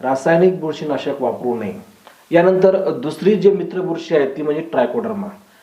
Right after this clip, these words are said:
बघा, जेव्हा आपण रासायनिक बुरशीनाशक जमिनीत टाकतो,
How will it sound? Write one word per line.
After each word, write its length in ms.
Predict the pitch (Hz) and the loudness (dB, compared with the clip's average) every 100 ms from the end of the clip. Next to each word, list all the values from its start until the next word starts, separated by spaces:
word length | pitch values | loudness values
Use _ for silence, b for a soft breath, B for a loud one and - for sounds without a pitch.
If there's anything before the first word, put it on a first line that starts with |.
| b | b
बघा, 200 | 170 190 | 4 4
जेव्हा 300 | 190 180 196 | 6 4 4
आपण 300 | 202 180 196 | 2 0 0
रासायनिक 480 | 170 160 165 165 160 | 0 0 0 -2 -2
बुरशीनाशक 480 | 156 156 151 143 147 | -4 -4 -6 -6 -8
जमिनीत 420 | 123 123 123 123 | -4 0 0 0
टाकतो, 480 | - - - 185 185 | -2 -4 0 0 0